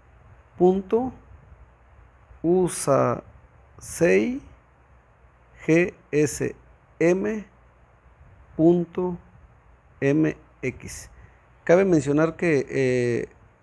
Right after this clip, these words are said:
M X es porque este A P N lo estoy haciendo para el país de México. Si usted vive en Colombia, Ecuador, en otros países, este, le van a poner el código dependiendo de su país.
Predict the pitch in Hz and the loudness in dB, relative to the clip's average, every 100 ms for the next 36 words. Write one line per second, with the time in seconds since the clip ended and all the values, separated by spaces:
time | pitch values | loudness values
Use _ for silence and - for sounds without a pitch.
0 | _ _ _ _ _ 156 156 165 160 160 | _ _ _ _ _ -2 2 2 2 -2
1 | 151 151 - 160 139 147 135 160 143 156 | -4 -4 -4 -6 -4 -4 -2 0 0 2
2 | 143 147 143 131 - - - - 143 147 | 2 2 0 -2 -10 -20 -20 -6 -2 2
3 | 139 147 147 156 147 127 120 127 117 113 | 2 4 2 4 4 2 -2 -2 0 0
4 | 110 - - 127 - 120 131 143 190 180 | -2 -6 -8 -10 -6 -4 0 0 -2 -4
5 | 185 127 - _ - - - - - 147 | -6 -10 -12 _ -20 -20 -20 -20 -4 2
6 | 139 127 - 147 147 156 160 156 143 127 | 2 2 2 2 4 2 2 2 2 0
7 | 117 117 107 - _ - 107 131 147 143 | 0 -2 -6 -10 _ -8 -2 2 2 2
8 | 131 - 127 117 139 143 131 123 123 - | 0 -2 -4 0 2 2 2 -2 -6 -18
9 | _ _ _ - 143 147 156 - 147 139 | _ _ _ -6 -4 -2 -4 0 0 0
10 | 151 139 131 - 131 98 69 - _ _ | -2 -4 -6 -8 -4 -4 -4 -12 _ _
11 | _ _ _ _ 127 127 123 143 143 127 | _ _ _ _ -2 2 4 4 2 0
12 | 135 135 135 135 131 131 120 110 113 107 | 0 -2 -2 -4 -2 -2 -2 -2 -4 -6
13 | 127 123 - - 147 240 - | -4 -4 -8 -4 -4 -4 -10